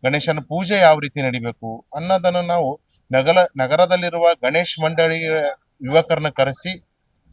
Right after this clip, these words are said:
ಅವರಿಗೆ ಅವರಿಂದ ಹೇಳಿಸಿ ಕೊನೆಗೆ ಎಲ್ಲ ನಗರದಲ್ಲಿರುವ ಎಲ್ಲ ಗಣೇಶ ಮಂಡಳಿಗಳಿಗೆ ಸನ್ಮಾನ ಮಾಡುವಂತ ಕಾರ್ಯಕ್ರಮ ಎಂಟನೇ ತಾರೀಕು ಇಟ್ಕೊಂಡಿದ್ದೀವಿ.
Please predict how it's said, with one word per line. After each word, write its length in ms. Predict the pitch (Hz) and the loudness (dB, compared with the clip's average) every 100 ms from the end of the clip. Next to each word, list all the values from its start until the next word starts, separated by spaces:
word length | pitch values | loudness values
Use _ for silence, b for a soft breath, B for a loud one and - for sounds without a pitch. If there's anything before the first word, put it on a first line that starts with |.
| - | -6
ಅವರಿಗೆ 340 | 131 143 151 | -4 -2 2
ಅವರಿಂದ 400 | 151 143 147 147 | 4 4 0 -2
ಹೇಳಿಸಿ 600 | 143 123 147 165 - 196 208 _ | -2 0 0 0 -4 -10 -14 _
ಕೊನೆಗೆ 300 | 175 190 214 | -4 -2 -2
ಎಲ್ಲ 480 | 220 180 175 196 196 | -2 -2 2 4 4
ನಗರದಲ್ಲಿರುವ 680 | 185 170 175 175 175 165 175 196 - _ _ - | 4 2 2 2 2 0 2 0 -2 _ _ -6
ಎಲ್ಲ 200 | 131 170 | 2 4
ಗಣೇಶ 380 | 170 143 175 185 | 4 4 0 0
ಮಂಡಳಿಗಳಿಗೆ 520 | 185 175 175 170 165 | 0 2 2 2 0
ಸನ್ಮಾನ 360 | 160 139 143 147 | -2 -6 -4 -2
ಮಾಡುವಂತ 320 | 143 139 135 | 0 -2 -4
ಕಾರ್ಯಕ್ರಮ 480 | 139 127 127 131 139 190 - - | -2 -2 -2 -4 -4 -6 -8 -10
ಎಂಟನೇ 260 | 123 127 | -6 -4
ತಾರೀಕು 280 | 113 113 120 | -4 -4 -6
ಇಟ್ಕೊಂಡಿದ್ದೀವಿ. 440 | 117 95 92 90 | -16 -16 -16 -20